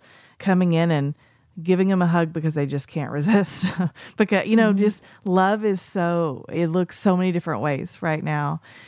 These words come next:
Speaker 1: I have another friend who is a nurse in a different city who has made the decision to not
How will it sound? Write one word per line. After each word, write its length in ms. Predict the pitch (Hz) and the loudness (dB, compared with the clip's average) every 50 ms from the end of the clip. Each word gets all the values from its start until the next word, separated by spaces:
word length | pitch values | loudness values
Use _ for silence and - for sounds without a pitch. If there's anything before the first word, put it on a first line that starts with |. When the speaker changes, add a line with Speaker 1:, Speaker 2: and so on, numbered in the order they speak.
| - - - - | -20 -20 -18 -8
Speaker 1:
I 140 | - 160 165 | -4 0 0
have 560 | 165 170 170 170 160 160 160 156 - - _ _ | 2 2 2 2 2 2 0 -2 -6 -12 _ _
another 360 | - - 170 170 170 170 175 180 | -6 -4 0 0 2 2 0 0
friend 400 | - - 170 156 156 156 156 156 | -2 -2 -2 0 0 0 0 -2
who 560 | 156 165 160 156 151 151 147 147 147 - - - | -2 -2 0 0 2 2 0 0 -2 -2 -4 -2
is 340 | - 156 151 151 147 147 156 | 0 2 2 2 2 2 2
a 60 | 160 | 2
nurse 320 | 156 156 151 156 156 - | 2 2 2 2 0 0
in 80 | 160 156 | 2 2
a 80 | 151 147 | 2 2
different 320 | 151 147 - 147 - - | 0 0 -2 -4 -6 -4
city 440 | - - 175 160 156 156 147 151 156 | 0 0 2 2 4 2 2 0 0
who 420 | 151 160 160 156 151 147 143 147 - - - - - - - - | 0 2 2 4 4 2 2 0 -2 -8 -16 -20 -20 -20 -10 -2
has 240 | 151 165 165 160 170 | 0 0 2 2 2
made 180 | 160 156 156 156 | 2 2 2 2
the 80 | 160 | 2
decision 720 | 156 160 151 - - 170 170 170 165 147 143 143 147 147 - - | 0 0 0 2 2 2 2 4 4 4 4 4 2 0 -2 -2
to 220 | - - 170 160 151 | 0 2 2 2 2
not 500 | 160 156 156 156 156 156 151 147 - | 2 2 4 4 4 2 0 -2 -4